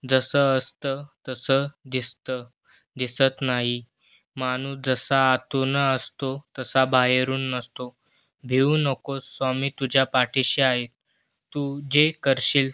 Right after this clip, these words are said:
ते तुला इथेच फेडावे लागेल. कर्म कोणालाही चुकत नाही. तू दुसऱ्यांबद्दल जसा विचार करशील तसेच तुझ्यासोबत घडेल.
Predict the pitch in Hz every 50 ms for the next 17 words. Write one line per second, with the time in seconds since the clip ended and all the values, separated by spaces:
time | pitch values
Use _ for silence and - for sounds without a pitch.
0 | - _ - 151 151 151 - - 139 135 139 135 135 135 131 127 - - 147 151
1 | 151 - - - 131 131 127 127 127 127 131 135 135 127 127 123 123 120 120 120
2 | 120 120 - _ _ _ _ _ _ _ _ _ _ - - 135 139 147 151 147
3 | 143 143 - - 143 139 135 135 135 131 131 127 131 135 135 135 131 135 143 151
4 | 170 - _ _ _ _ _ _ _ _ - - 135 - - 143 139 139 - 139
5 | 131 127 123 123 120 127 - _ _ _ _ _ _ _ _ _ _ _ _ 147
6 | 151 156 151 143 143 - - - 143 139 139 139 139 135 135 131 131 127 139 139
7 | 131 127 127 131 127 - - 147 151 147 139 131 - - - 135 135 131 - _
8 | - 143 139 - - - 143 135 131 151 - _ _ _ _ _ _ _ _ _
9 | _ _ - 139 127 - - 151 156 151 - - - _ - 135 127 135 143 143
10 | 143 - - 135 131 127 127 135 131 127 127 123 123 123 120 123 120 120